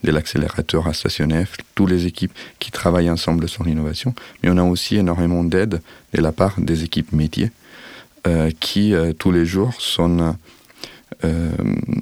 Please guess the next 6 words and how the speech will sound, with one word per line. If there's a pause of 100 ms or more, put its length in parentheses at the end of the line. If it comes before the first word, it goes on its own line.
(220)
sont
face (140)
à
des
problèmes
réels